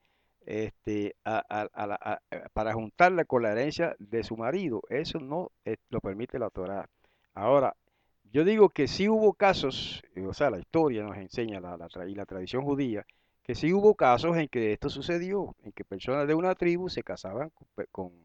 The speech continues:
¿sabe? con personas de otra tribu. Y es bueno que entiendan esto, ¿saben por qué?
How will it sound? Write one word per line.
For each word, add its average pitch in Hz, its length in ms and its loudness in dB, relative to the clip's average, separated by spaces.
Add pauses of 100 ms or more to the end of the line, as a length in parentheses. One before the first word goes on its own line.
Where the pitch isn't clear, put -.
¿sabe? - 220 -6
con - 140 -18 (320)
personas 113 400 -10
de 95 80 -8
otra 90 240 -8
tribu. 135 360 -4 (800)
Y 170 400 4
es 131 120 4
bueno 156 260 6
que 165 120 0
entiendan 170 460 0
esto, 175 280 0
¿saben 127 200 0
por 170 180 -6
qué? 190 260 -8